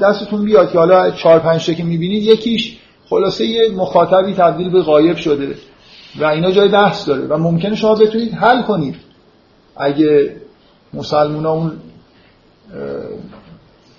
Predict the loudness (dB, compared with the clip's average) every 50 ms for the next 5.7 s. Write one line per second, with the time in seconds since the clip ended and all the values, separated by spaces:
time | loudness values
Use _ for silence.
0 | -20 -20 -20 _ _ _ _ _ _ _ _ -16 -6 -2 -2 2 2 4 4 4
1 | 2 2 2 2 2 2 2 2 0 0 0 0 0 -2 -4 -8 -4 -2 0 0
2 | 2 2 4 4 4 4 6 6 4 2 0 -2 -4 -4 -2 -2 -4 -6 -6 -6
3 | -6 -4 -4 -4 -4 -4 -4 -2 0 0 -2 -2 -4 -8 -16 -20 _ _ _ _
4 | _ _ _ _ _ _ _ _ _ _ _ -10 -2 0 2 2 2 2 0 0
5 | 0 -2 -2 -4 -4 -2 0 2 2 4 2 2 0